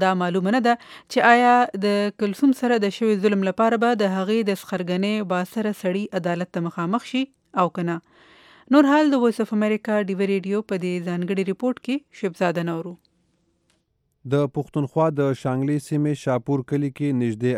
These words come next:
Speaker 2: اتلس کاله وړاندې ملاله یوسفزۍ زیږېدلې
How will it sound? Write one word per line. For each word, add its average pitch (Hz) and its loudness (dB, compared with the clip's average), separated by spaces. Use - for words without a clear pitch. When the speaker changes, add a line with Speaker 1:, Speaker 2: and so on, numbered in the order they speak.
Speaker 2:
اتلس 139 -4
کاله 113 -2
وړاندې 120 -4
ملاله 131 0
یوسفزۍ 117 -4
زیږېدلې 110 -2